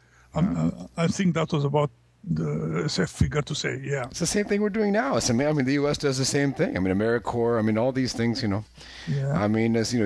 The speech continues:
Speaker 2: you, the college students teach the high school students, right? I mean
Speaker 1: Yeah, <laughs> okay. Uh, I don't know who, who, which started <laughs> first, but
Speaker 2: Well, no,
Speaker 1: ours
Speaker 2: that, that's new. I mean, that was, uh,
Speaker 1: Yeah.
Speaker 2: you know, that's, you know, Clinton and, you know, I mean, it was
Speaker 1: Oh, no, no, no.
Speaker 2: Yeah.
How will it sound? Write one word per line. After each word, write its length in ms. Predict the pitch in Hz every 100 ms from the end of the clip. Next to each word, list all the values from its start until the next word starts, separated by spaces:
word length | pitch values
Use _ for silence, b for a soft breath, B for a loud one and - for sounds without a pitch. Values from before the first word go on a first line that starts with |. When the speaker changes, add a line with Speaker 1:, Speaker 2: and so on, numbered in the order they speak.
| 101
Speaker 2:
you, 60 | 101
the 160 | 104
college 320 | 98 113 120 -
students 240 | 127 117 -
teach 200 | 135 120
the 60 | 120
high 140 | 190
school 120 | - 92
students, 340 | 71 55 -
right? 160 | 90 101
I 60 | 98
mean 140 | 95 - - - - - -
Speaker 1:
Yeah, 180 | 180 165 - 170
<laughs> 280 | - - 143
okay. 300 | - 147 151 - B B B B -
Uh, 400 | 151 147 147 143 - - _ _ _ _ - - 202 - 170
I 120 | 175 170
don't 160 | 170
know 120 | 170 190
who, 400 | 214 - 175 208 -
who, 80 | 190 190
which 320 | 196 - -
started 480 | - - 156 - 156
<laughs> 100 | -
first, 320 | 175 156 - - -
but 260 | 92 165 165 B B B -
Speaker 2:
Well, 240 | 185 160
no, 80 | 156
Speaker 1:
ours 80 | 131
Speaker 2:
that, 200 | 151 120
that's 240 | 143 151
new. 220 | 131 143 143 101
I 40 |
mean, 160 | 107 107
that 140 | 110 110
was, 180 | 104 107
uh, 40 |
Speaker 1:
Yeah. 580 | 101 98 95 95 92 92
Speaker 2:
you 40 | 107
know, 80 | 92
that's, 340 | 98 87 -
you 60 | 104
know, 100 | 87
Clinton 520 | 80 107 107 104 95
and, 200 | 90 85
you 100 | 90 73
know, 160 | 76 -
I 40 | 104
mean, 100 | 87
it 40 |
was 80 | 147
Speaker 1:
Oh, 120 | 175
no, 200 | 160 165
no, 200 | 160 147 135
no. 80 |
Speaker 2:
Yeah. 260 | 151 139